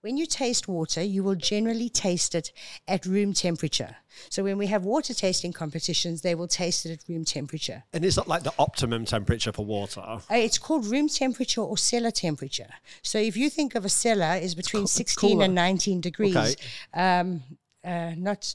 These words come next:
Speaker 1: Dubai <laughs> temperatures.
Speaker 2: <laughs> Not out the fridge.
Speaker 1: Um, and whereas I personally prefer to drink my water cold.
Speaker 2: Yeah,
Speaker 1: But you will
Speaker 2: same.
Speaker 1: taste the minerality. You'll be able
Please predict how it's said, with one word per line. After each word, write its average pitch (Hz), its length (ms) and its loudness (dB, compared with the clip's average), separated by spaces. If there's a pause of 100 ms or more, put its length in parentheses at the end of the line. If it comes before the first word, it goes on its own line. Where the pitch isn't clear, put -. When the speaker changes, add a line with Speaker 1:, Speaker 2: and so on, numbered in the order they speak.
Speaker 1:
Dubai 170 280 -2
<laughs> - 120 0
temperatures. - 680 0
Speaker 2:
<laughs> - 480 0
Not 147 140 0
out 131 100 2
the 107 120 0
fridge. - 560 -4
Speaker 1:
Um, 202 460 8
and 214 200 6
whereas 233 340 4
I 247 340 4
personally 208 680 0 (240)
prefer 202 320 0
to 196 160 0
drink 185 280 -2
my 170 200 4
water 170 580 0 (400)
cold. 123 480 -2 (260)
Speaker 2:
Yeah, 113 200 2
Speaker 1:
But 202 160 6
you 220 100 4
will 214 220 4
Speaker 2:
same. - 120 2
Speaker 1:
taste 214 280 4
the 208 40 0
minerality. 175 680 0
You'll 170 200 0
be 175 180 -2
able 180 440 -2